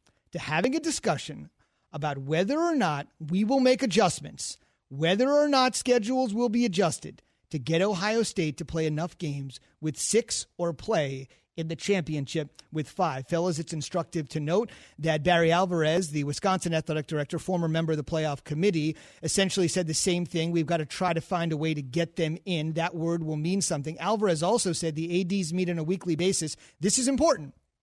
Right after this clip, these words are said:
The A Ds will make that decision on six, not the school presidents. The school presidents make the really big decisions like, "Are we going to play?" They make the really big calls, but Alvarez said this will be an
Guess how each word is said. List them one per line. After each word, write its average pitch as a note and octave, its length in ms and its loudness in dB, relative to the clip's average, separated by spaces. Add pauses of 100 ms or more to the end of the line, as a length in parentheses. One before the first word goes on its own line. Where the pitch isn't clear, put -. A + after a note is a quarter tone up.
(320)
The D#3+ 240 -6
A F#3+ 180 2
Ds E3+ 560 2 (300)
will D3 140 -2
make E3 320 0
that G3 180 0
decision F#3+ 560 0
on F3+ 180 -4
six, - 540 -2 (320)
not E3 400 0
the A3+ 80 2
school G#3+ 280 0
presidents. D3 460 -2
The D#3 60 -4
school A#3+ 220 0
presidents F#3+ 420 2
make F#3 140 0
the E3 80 -2
really F3+ 240 4
big D#3 140 -2
decisions D3+ 460 -4
like, D3 200 -4 (240)
"Are G3+ 120 4
we G#3 120 4
going G3 220 4
to E3+ 100 0
play?" F3+ 320 0 (100)
They A#3 200 4
make B3 180 4
the A3 80 2
really A3 380 4
big F3+ 200 2
calls, D3 340 0 (160)
but C#3+ 120 -8
Alvarez F#3+ 420 2
said F3 240 2
this F3 160 -2
will F3 60 0
be D#3+ 160 -2
an D3 100 -8